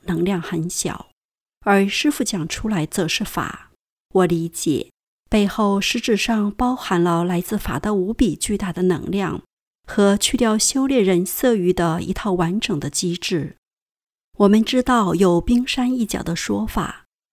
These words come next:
也就是说，我们看到的冰山仅仅是整个冰山的很小一部分，绝大部分是在海面以下，我们看不到。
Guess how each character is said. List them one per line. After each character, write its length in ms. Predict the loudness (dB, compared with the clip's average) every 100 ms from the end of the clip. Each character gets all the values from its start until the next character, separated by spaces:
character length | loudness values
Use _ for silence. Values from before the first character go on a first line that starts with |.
| _ _
也 120 | 2
就 160 | 4 2
是 160 | 0 -2
说， 460 | 0 2 2 -2
我 140 | 0 4
们 260 | 4 4
看 300 | 0 -4 -2
到 160 | 0 0
的 100 | 0
冰 260 | 2 2 0
山 380 | -2 -2 -2 -4
仅 260 | 2 4 4
仅 340 | 4 2 2
是 280 | -2 -2 -2
整 200 | 0 2
个 140 | 2
冰 240 | 2 0 0
山 240 | -2 -2
的 80 | -2 -4 -6
很 220 | -2 0 0
小 240 | -2 -4
一 80 | -4
部 240 | -2 -2
分， 400 | 0 0 0 -2 -10 _ _ _ _ _
绝 200 | 2 2
大 160 | 2 0
部 180 | 0
分 340 | 0 2 4 4
是 160 | 0
在 120 | -4 -4
海 260 | -2 0
面 180 | 2 4
以 160 | 2 -2
下， 440 | -4 -4 -4 -2
我 100 | 0
们 140 | 0
看 260 | -2 -4 -2
不 160 | -4 -4
到。 380 | -2 -2 -6